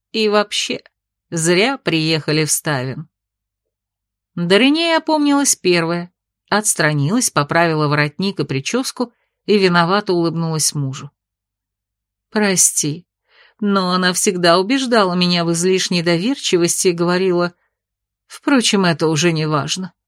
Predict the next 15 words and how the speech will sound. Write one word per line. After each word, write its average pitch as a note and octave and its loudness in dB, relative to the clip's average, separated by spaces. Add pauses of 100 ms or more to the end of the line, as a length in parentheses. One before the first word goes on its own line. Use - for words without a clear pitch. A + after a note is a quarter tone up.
(880)
"Кто?" C3+ -4 (640)
не F#3+ 2
понял F#3+ 4
Илстром, B3 0
ещё A3 0
горевший G#3+ 2
счастьем F#3+ 0
примирения. D#3 -2 (680)
"Мирсия, D#3+ 0 (720)
я C4 4
раньше F#3 2
не F3+ 0
хотела G3+ 0
тебе D#3+ 0
говорить. D3 -2